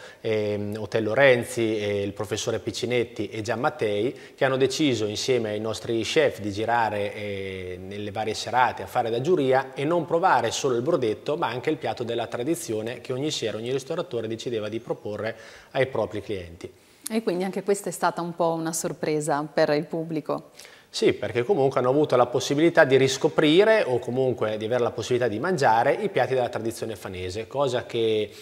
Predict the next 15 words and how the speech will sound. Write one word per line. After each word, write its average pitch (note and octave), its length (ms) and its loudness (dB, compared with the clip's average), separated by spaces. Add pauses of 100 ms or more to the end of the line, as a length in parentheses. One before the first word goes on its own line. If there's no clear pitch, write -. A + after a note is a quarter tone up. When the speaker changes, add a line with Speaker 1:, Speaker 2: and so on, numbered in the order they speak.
(160)
Speaker 1:
diciamo, C3+ 400 2
hanno A#2+ 140 -2
deciso B2+ 320 2
di B2+ 100 0
valorizzare, B2+ 840 2
e D3+ 100 -2
questo F3 380 2
ci C#3 240 -2
rende C3+ 240 0
molto D3 260 0
orgogliosi A#2+ 460 2
come A2 200 -8
Confesercenti, B2 840 -4
perché B2 260 -6
comunque A#2 520 -4